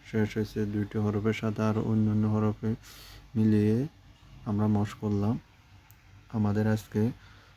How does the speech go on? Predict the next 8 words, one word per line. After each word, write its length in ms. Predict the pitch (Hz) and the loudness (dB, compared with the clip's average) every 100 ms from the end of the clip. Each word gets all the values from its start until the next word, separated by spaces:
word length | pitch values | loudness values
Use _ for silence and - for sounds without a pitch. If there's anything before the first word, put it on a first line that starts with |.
| _ | _
নয় 200 | 110 107 107 | -2 2 2
নম্বর 300 | 104 104 120 160 - - _ _ _ - - | 2 2 0 -4 -12 -20 _ _ _ -20 -8
পৃষ্ঠার 360 | 113 107 117 107 | -6 -4 -2 0
হরফগুলা 480 | 107 107 104 104 104 104 107 - - 110 | 2 2 0 0 0 -2 -6 -12 -10 -4
মশ 180 | 107 - - 113 - - - - | -4 -4 -10 -14 -16 -20 -20 -4
শেষ 200 | 110 101 | -2 0
হয়েছে। 340 | 113 104 - 110 117 - - - - | 0 -4 -4 -6 -6 -12 -20 -20 -12
আল্লাহ 240 | 107 101 | -4 0